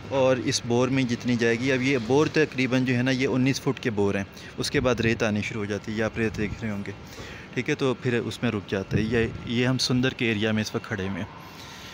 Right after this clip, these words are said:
अच्छा, अब, अ, ये बारह फुट, इस उन्नीस फुट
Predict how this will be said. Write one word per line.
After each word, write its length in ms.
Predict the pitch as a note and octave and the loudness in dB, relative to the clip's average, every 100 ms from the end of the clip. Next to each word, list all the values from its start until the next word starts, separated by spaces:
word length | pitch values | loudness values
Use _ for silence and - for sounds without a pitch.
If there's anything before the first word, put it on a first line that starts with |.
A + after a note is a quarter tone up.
| - - - - - - - - | -14 -14 -14 -14 -16 -18 -16 -8
अच्छा, 240 | - - | -6 -4
अब, 440 | - D3 D3+ E3 D#3+ - - - | -2 0 2 2 0 -2 -12 -8
अ, 20 | C3 C3+ C3+ C3+ - - - C3+ | 0 2 4 2 -4 -12 -8 -4
ये 60 | |
बारह 300 | A#2+ B2+ D3+ | 0 2 2
फुट, 220 | D#3 D#3+ D3+ - - - | 2 0 0 -4 -10 -6
इस 300 | C3 B2 D3+ | -2 0 2
उन्नीस 520 | C3+ C3 C#3 D#3 D3+ | 4 4 4 2 2
फुट 160 | D#3+ | 0